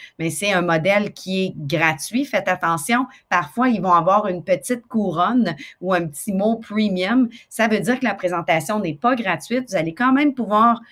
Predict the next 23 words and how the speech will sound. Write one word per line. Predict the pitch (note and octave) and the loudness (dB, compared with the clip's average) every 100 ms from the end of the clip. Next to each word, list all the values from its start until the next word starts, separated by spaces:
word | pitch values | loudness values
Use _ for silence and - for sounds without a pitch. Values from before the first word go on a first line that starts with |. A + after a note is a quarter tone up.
| - - | -14 -2
euh, | E3 | 0
venir | D3 C#3+ C3+ | 0 -2 -2
jouer, | - G3+ B3 B3 | -4 0 2 2
venir, | A#3 F#3 F#3 F#3+ E3+ | 0 -2 -4 -2 0
euh, | E3 D#3 D#3 - - | 0 0 -4 -12 -2
par | F#3 | 0
exemple, | F3 E3 G#3+ | 0 0 -2
faire | G#3+ G3 | -2 -4
du | E3 F3+ | -4 -6
montage, | D#3+ D3+ F#3+ G#3 B3+ | -4 -4 -4 -4 -4
mais | F3+ | -8
vous | E3 E3+ | -6 -4
allez | D#3+ G3 | -2 -2
malheureusement | F3 D#3+ D#3+ D#3+ A#3+ | -4 -4 -4 -2 2
être | B3+ F3+ | 2 0
bloqué | D#3+ E3 - A#3 | 0 -2 -2 -4
au | F3 | -2
niveau | E3 D#3 G#3+ | -4 -4 -6
du | G#3+ D#3 | -8 -6
partage | F3+ D3 - F3 G3 G#3 | -4 -4 -2 -2 0 -2
ou | E3 | -6
du | C#3+ C#3+ | -8 -8
téléchargement | - G#3+ F#3 - D#3+ D3+ C#3 D3 | -4 -4 -2 -4 -4 -2 -2 -2